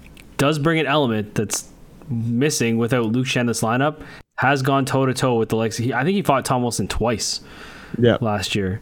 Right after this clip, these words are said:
Speaker 1: Uh, there's, there's a potential for him to work his way into this lineup. And if I'm thinking it, I'm not looking at Brody. I'm looking at a guy like Gio who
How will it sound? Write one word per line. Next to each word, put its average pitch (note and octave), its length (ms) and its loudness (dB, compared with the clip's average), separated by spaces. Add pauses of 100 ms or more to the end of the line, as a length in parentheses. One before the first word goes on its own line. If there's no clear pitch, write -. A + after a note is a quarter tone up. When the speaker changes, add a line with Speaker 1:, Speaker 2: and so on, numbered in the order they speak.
(560)
Speaker 1:
Uh, G#2+ 400 -2 (1160)
there's, D3+ 240 0
there's D3 380 2
a D3 60 2
potential D#3 500 0
for C3+ 120 0
him C#3 160 2
to B2 80 2
work C3+ 240 0
his A#2 140 0
way A#2+ 160 2
into A#2 100 -2
this A2+ 200 0
lineup. B2+ 380 0 (280)
And E3 100 2
if E3 80 2
I'm A3+ 160 2
thinking G#3+ 280 2
it, - 100 -2
I'm D#3+ 120 2
not G#3 180 2
looking E3 260 2
at A#2+ 160 0 (760)
Brody. A#2 600 0 (440)
I'm D3 120 4
looking A3 240 2
at D3+ 80 2
a C3+ 40 0
guy C3+ 180 4
like A#2+ 240 2
Gio C3 400 0
who D3 180 0